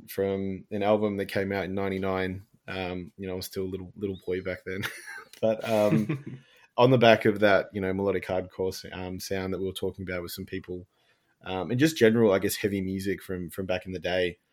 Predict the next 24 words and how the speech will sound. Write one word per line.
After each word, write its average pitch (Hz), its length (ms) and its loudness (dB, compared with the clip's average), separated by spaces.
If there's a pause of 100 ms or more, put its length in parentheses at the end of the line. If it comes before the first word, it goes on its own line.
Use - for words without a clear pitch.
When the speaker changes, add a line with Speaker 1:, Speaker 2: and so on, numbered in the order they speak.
(340)
Speaker 1:
Um, 92 500 -2
I've 101 80 -2
been 104 120 -2
listening 110 220 -4
to 104 120 -4
the, 95 140 0
um, 92 420 -4
album 92 460 -4 (160)
The 104 100 0
Opposite 104 380 0
of 92 100 -4
December, 92 500 -2
A 90 80 -2
Season 95 360 -4
of 90 100 -6
Separation 92 640 -4
by 90 140 -2
Poison 92 340 -4
the 90 80 -6
Well 90 320 -4 (160)
quite 98 380 2
a 95 40 0
lot 92 200 0
lately. 90 400 -10